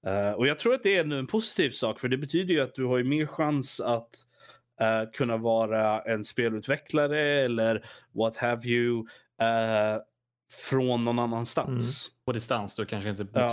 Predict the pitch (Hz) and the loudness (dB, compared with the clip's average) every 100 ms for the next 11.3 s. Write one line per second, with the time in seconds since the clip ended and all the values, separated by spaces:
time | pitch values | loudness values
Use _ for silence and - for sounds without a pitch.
0 | 113 113 - 110 - 101 95 - 92 - | 2 0 -4 -6 -8 -10 -12 -10 -12 -6
1 | 104 95 92 95 95 95 98 98 - 104 | -6 -6 -8 -8 -6 -6 -6 -8 -8 -8
2 | 98 101 101 95 92 98 101 98 _ - | -6 -4 -2 -2 -6 -8 -6 -8 _ -14
3 | 104 - 101 - 104 101 104 - 101 101 | -14 -10 -12 -10 -10 -8 -10 -8 -10 -10
4 | 104 98 - 101 98 98 113 98 92 113 | -10 -10 -10 -8 -8 -4 -2 -4 -8 -12
5 | 104 - 107 - 104 107 104 - 113 - | -14 -14 -14 -14 -14 -12 -12 -14 -16 -14
6 | 104 104 _ _ _ _ _ 104 104 104 | -16 -18 _ _ _ _ _ -2 0 0
7 | 104 139 156 127 135 151 143 95 78 71 | 0 2 2 -2 -4 -4 -4 -6 -4 -6
8 | 104 120 110 110 - 120 113 110 104 - | -6 -6 -6 -8 -4 0 2 0 -2 -6
9 | 107 104 98 95 92 104 101 113 98 98 | -4 -2 -2 -4 -4 -6 -6 -6 -6 -8
10 | 95 92 104 107 98 101 - 113 107 - | -10 -10 -12 -12 -10 -10 -8 -4 -4 -4
11 | 101 98 107 | -8 -8 -10